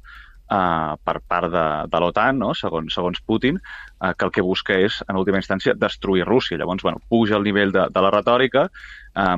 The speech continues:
també per justificar aquestes mesures excepcionals, que al final, a la pràctica, també el que busquen és, evidentment, eh, en primera instància, aturar aquestes contraofensives, eh, ucraïneses. Eh, més enllà de la possibilitat de que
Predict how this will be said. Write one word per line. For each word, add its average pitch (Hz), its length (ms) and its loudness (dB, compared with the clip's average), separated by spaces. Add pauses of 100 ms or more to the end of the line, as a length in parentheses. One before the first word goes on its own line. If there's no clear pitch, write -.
(120)
també 107 340 2
per 101 300 2 (100)
justificar 101 460 -4
aquestes 101 340 -4
mesures 98 380 0 (240)
excepcionals, 131 720 0 (320)
que 120 80 0
al 120 80 2
final, 123 320 2
a 131 140 0
la 107 100 2
pràctica, 117 600 0
també 104 320 2
el 101 180 0
que 98 160 -2
busquen 101 400 0
és, 101 320 -2
evidentment, 95 540 0 (100)
eh, 82 460 -2 (100)
en 110 160 0
primera 104 240 2
instància, 107 640 0 (300)
aturar 104 500 2
aquestes - 420 -4
contraofensives, 101 800 0
eh, 90 220 -2 (100)
ucraïneses. 92 680 -2 (480)
Eh, 101 100 2
més 127 220 4
enllà 123 320 4
de 135 100 4
la 117 80 2
possibilitat 107 400 -2
de 127 80 0
que 104 180 2